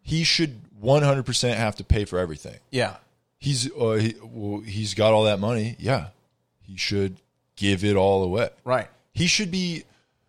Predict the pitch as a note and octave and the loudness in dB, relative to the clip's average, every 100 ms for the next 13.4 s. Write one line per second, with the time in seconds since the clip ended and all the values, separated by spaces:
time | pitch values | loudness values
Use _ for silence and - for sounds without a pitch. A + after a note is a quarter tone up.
0 | _ _ C#3 C#3 A#2 D3 D3 A3+ B3 - | _ _ 2 2 4 2 2 0 0 0
1 | - E3 D#3+ E3+ B2+ C3 C3 A2 A2+ B2 | 2 2 2 -2 -2 -2 0 2 2 2
2 | B2 C3+ A2+ A#2 - C3 - B2 A#2+ A2 | 0 -2 0 0 4 4 4 0 0 0
3 | A2+ A2 - - A2 A2 A2+ A2+ - - | -2 -2 0 -2 2 2 2 0 -6 -6
4 | G#2 G#2 G2+ - A2 A2 G#2 F#2+ G#2 G2+ | -2 -2 -2 2 4 4 0 -4 -2 0
5 | G2+ F#2+ F#2 _ _ _ _ _ G2+ G2+ | -2 -4 -8 _ _ _ _ _ _ -4
6 | - - A2+ A2 G2+ G2 F2+ A#2 G#2 A2 | -4 -2 -4 -2 -2 -2 -4 -8 -6 -4
7 | G2 F#2 F2+ F2+ F2 F2 E2 E2+ E2 E2+ | 0 0 0 -2 -4 -4 -4 -4 -2 -2
8 | E2 D#2+ D#2 - - - C3 B2+ B2+ - | 0 0 -2 -6 -14 -10 -6 -4 -4 -2
9 | A#2+ B2 B2 A#2 G#2+ C3+ - - - - | 2 2 0 -6 -6 -8 -8 -12 -12 -2
10 | A#2 - - - G2+ G#2 G#2 A2 G#2 G#2+ | 0 0 -4 -4 -2 0 -2 0 4 6
11 | G#2+ G#2 G2 _ - G2 F#2+ F#2 F#2 F#2+ | 4 2 -2 _ -10 -4 -2 -2 -4 -10
12 | - _ _ _ _ _ _ _ _ - | -20 _ _ _ _ _ _ _ _ -10
13 | F#2+ F#2 G2 - | -10 -6 -6 -8